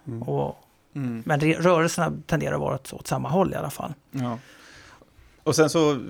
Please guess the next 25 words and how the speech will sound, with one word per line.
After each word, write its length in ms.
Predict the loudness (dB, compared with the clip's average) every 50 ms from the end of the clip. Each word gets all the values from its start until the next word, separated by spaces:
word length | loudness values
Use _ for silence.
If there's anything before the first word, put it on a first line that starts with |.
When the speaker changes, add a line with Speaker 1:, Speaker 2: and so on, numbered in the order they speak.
| -4 -2
Speaker 3:
finns 200 | 0 0 2 2
det 60 | 0
också 220 | -2 0 0 0
en, 340 | 2 2 2 2 0 0 -2 -2 -2
en 120 | -2 0
diskussion, 460 | 0 -2 -4 -6 -4 -2 0 0 0
du 80 | 2 2
nämnde 240 | 2 2 2 2 2
nya 260 | 2 2 2 2 0
kryptovalutor, 960 | 0 0 -2 -2 -2 -4 -2 -2 0 -2 -4 -4 _ -2 0 0 0 -2 -6 -6
eh, 500 | -4 -2 0 0 0 0 0 -2 -2 -4
som 200 | -4 -2 -2 0
finns 280 | 2 2 2 2 2 0
inom, 360 | -2 -2 -2 -4 -6 -8 -10 -8
inom 440 | -6 -6 -4 -4 -4 -4 -6 -6 -8 -8 -6
kryptovärlden 560 | -6 -6 -4 -4 -4 -2 0 0 0 0 -2
och 60 | -4
bitcoinvärlden. 880 | -4 -4 -6 -6 -8 -6 -2 0 2 2 2 0 0 -2 -2 -4 -2 -2
Speaker 2:
Mm. 140 | -2 -2 0
Speaker 3:
Eh, 140 | 0 -2 -2
det 100 | -2 -2
här 100 | -2 0
med, 340 | 0 0 0 0 -2 -4 -6 _
eh, 180 | -6 -6 -6
se-, 140 | -4 -6 -6